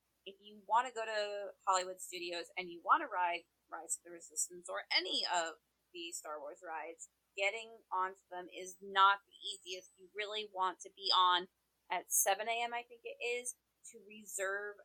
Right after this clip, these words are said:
a boarding time. And if you don't reserve right away at that seven A M mark, you can't actually try to reserve again until one P M. So at present, just trying to get on those rides is not necessarily the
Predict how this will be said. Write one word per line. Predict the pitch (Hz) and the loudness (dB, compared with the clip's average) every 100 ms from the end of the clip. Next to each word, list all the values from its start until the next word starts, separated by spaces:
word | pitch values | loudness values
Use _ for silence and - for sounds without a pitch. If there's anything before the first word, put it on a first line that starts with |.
| - | -6
a | 196 190 - | -6 -6 -6
boarding | 180 190 - - - | -4 -2 -4 -8 -6
time. | 156 123 139 - _ _ | -2 -2 -2 -10 _ _
And | 190 | -6
if | 185 | -6
you | 214 - - - _ _ _ - | -8 -20 -20 -20 _ _ _ 0
don't | 214 233 | 2 2
reserve | 240 214 202 214 233 240 - _ _ _ _ _ _ _ | -2 -2 4 6 6 4 -4 _ _ _ _ _ _ _
right | 202 214 | 6 6
away | 233 202 196 226 226 | 6 10 12 12 10
at | 190 190 | 8 6
that | 196 - | 2 2
seven | - 196 | 2 2
A | 214 202 | 0 0
M | 208 196 | 0 2
mark, | 180 226 254 _ _ | 4 4 0 _ _
you | 220 | -20
can't | - 233 196 | -4 0 4
actually | 196 202 208 | 8 8 6
try | - 185 | 4 -2
to | 190 | -2
reserve | 190 185 175 180 185 | -2 -2 0 0 0
again | 185 175 | 0 0
until | 175 175 175 175 | -2 -6 -8 -2
one | 175 175 | -4 -4
P | - 175 175 | -12 -10 -8
M. | - 381 _ _ _ - | -8 -12 _ _ _ -8
So | - 233 208 190 185 185 - _ - | 2 8 10 12 10 6 -2 _ 12
at | 240 - | 12 12
present, | - 240 233 190 185 170 _ | 8 4 6 4 2 -2 _
just | - 196 - | 0 2 2
trying | - 208 190 202 208 208 - | 4 6 8 6 4 -6 -16
to | - - | -20 4
get | 185 - | 4 6
on | 185 190 | 4 2
those | 180 175 | 0 -2
rides | 170 165 170 202 | 2 4 4 2
is | 196 - | -2 -2
not | 190 180 | 0 -2
necessarily | 175 - - 190 185 185 | -4 -8 -4 0 0 -2
the | 185 | -8